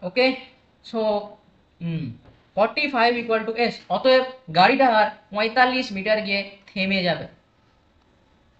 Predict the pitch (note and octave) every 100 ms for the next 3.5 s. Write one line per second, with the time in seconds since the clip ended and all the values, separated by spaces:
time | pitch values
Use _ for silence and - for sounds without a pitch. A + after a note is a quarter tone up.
0 | _ _ _ _ _ _ _ - C4+ C#4
1 | A#3+ C#4 B3+ B3 B3+ A#3 A3+ F3 - -
2 | E3+ B3+ C4+ C4 G#3 G#3 - - E3 B3
3 | C4+ C4+ C4+ B3+